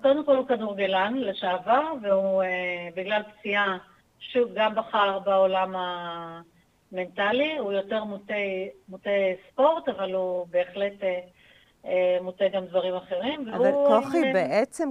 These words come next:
Speaker 2: כל המושג הזה של אימון, שהיום זה אימון אישי, עסקי, whatever, מנטלי,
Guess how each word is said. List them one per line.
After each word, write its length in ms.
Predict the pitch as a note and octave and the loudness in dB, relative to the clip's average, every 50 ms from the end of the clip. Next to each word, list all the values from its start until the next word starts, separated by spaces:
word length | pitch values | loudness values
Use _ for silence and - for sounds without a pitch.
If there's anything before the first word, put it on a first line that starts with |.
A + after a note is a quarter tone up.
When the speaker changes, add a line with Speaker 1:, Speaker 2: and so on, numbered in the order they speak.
| B3+ _ | -4 _
Speaker 2:
כל 280 | - B3 A3+ A3+ B3+ | -2 0 0 2 2
המושג 600 | C4+ C#4 B3+ A3+ G#3 - - - - A#3 G#3+ A3 A3+ G3 | 0 -2 -2 -4 -6 -8 -10 -8 -4 -2 -2 -2 0 -2
הזה 220 | B3 A3+ G3 F#3+ F#3 | -4 -4 -4 -6 -8
של 300 | - - - D#3+ C#3+ C#3 - - | -8 -6 -6 -6 -6 -6 -8 -8
אימון, 680 | - D#3 D#3+ D#3+ E3 E3+ F#3+ A3 A#3+ A#3 G3+ F3 D3+ C#3+ D3 | -6 -6 -4 -4 -4 -2 -2 0 0 0 0 -2 -4 -8 -10
שהיום 600 | - - E3+ D3 C#3+ D#3 D#3+ D#3 D#3+ F3 F3+ F3 | -12 -10 -8 -6 -4 -2 0 0 0 -2 -4 -8
זה 160 | D3+ D#3 E3+ | -6 -6 -6
אימון 460 | D#3 C3 B2+ E3 E3+ E3+ E3+ E3 E3 | -4 -4 -4 -6 -4 -6 -6 -6 -6
אישי, 420 | D#3+ E3 - - - B3 A3 G#3 F#3+ | -8 -8 -10 -10 -8 -6 -4 -4 -6
עסקי, 840 | F#3 - - - _ - G3 G3 G3 F#3+ F#3+ F#3 F3+ F3+ F3 E3+ - - - | -6 -10 -16 -20 _ -6 -4 -2 -2 -2 -2 -4 -4 -4 -6 -6 -8 -10 -12
whatever, 720 | - D3+ D#3+ E3 D#3+ - A3 G3+ G#3 G3 F3 E3+ D#3 D3+ | -10 -8 -8 -8 -6 -2 -2 -2 -2 -2 -2 -2 -2 -2
מנטלי, 840 | D3+ D#3 D#3+ E3 - _ G#3 G3 G3+ A3 A#3 G#3+ E3+ D#3+ E3 F#3 | -4 -4 -8 -8 -8 _ -2 0 0 0 0 -2 -2 -2 -4 -6